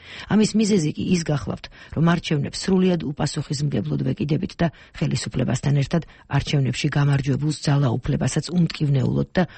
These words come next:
უპრობლემოდ ვაძლევთ ხოლმე. არადა ხელისუფლება და ძალაუფლება ქართულ ენაში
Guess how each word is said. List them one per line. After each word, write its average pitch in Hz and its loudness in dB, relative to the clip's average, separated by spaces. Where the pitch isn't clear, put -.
უპრობლემოდ 143 2
ვაძლევთ 135 -2
ხოლმე. - -2
არადა 147 4
ხელისუფლება 156 2
და 139 0
ძალაუფლება 139 0
ქართულ 143 0
ენაში 147 2